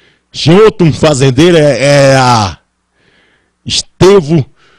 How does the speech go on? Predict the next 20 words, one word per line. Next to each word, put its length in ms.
Estevo 540
Fazendeiro. 920
Tinha 280
outro 260
que 160
chamava 800
Precheca. 920
Um 200
cara, 540
tem 120
um 100
taxista 800
que 140
ele 140
chama 500
Urubu 720
Molhado, 720
Urubu 340
Molhado. 680
E 480